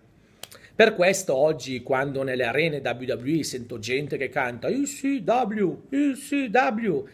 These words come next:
spesso emotivamente mi intristisco.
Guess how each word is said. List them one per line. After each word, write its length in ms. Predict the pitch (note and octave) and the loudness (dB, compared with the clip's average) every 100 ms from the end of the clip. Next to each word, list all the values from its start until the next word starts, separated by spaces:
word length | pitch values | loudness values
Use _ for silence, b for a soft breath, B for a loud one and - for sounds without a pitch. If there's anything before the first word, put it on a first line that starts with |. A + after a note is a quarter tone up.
| B B | B B
spesso 680 | - - - F#3 - - D#3 | -6 -2 4 4 2 -2 -2
emotivamente 840 | F3+ E3 E3 E3 D3+ D3+ F3 F3+ | 0 -2 -4 -4 -2 -2 -2 -2
mi 200 | D3 C3+ | -2 -6
intristisco. 960 | C#3+ C3+ C3 B2 - - - - - | -8 -8 -6 -4 -6 -10 -10 -10 -12